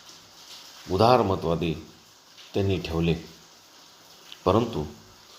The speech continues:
स्वराज्य आड येणाऱ्या प्रत्येकाला मात्र त्यांनी चांगलाच धडा शिकवला. मग तो आपला असो अथवा यावनी फौजेतील कोणीही असो.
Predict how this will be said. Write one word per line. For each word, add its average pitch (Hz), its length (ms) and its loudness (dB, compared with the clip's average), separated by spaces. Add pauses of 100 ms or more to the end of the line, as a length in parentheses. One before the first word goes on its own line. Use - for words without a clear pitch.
(440)
स्वराज्य 104 480 4 (160)
आड 98 220 4
येणाऱ्या 85 480 0 (1160)
प्रत्येकाला 139 500 6
मात्र 104 380 0 (1080)
त्यांनी 98 260 2
चांगलाच 95 560 0
धडा 80 260 -2
शिकवला. 80 400 -2 (1120)
मग 95 160 -2
तो 87 60 0
आपला 85 320 4
असो 131 420 2 (840)
अथवा 95 420 4 (800)
यावनी 95 380 2
फौजेतील 87 560 -2
कोणीही 101 280 0
असो. 87 280 0